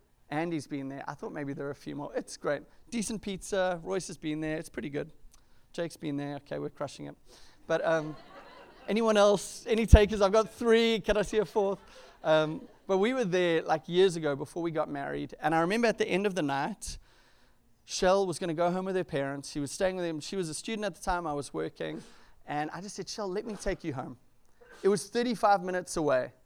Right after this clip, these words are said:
you know. I was gonna have to take her to the same place her parents were going to and then come all the way back. Seventy minutes of driving. It was like a work night. Like, I, I'm an efficiency guy. I think Andy's probably gonna laugh about this while I'm talking about it. But,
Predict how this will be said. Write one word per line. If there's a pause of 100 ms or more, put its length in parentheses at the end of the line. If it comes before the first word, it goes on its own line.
(380)
you
know. (380)
I
was
gonna
have
to
take
her
to
the
same
place
her
parents
were
going
to (300)
and
then
come
all
the
way
back. (240)
Seventy
minutes
of
driving. (260)
It
was
like
a
work
night.
Like, (540)
I,
I'm
an
efficiency
guy.
I
think
Andy's
probably
gonna
laugh
about
this
while
I'm
talking
about
it.
But,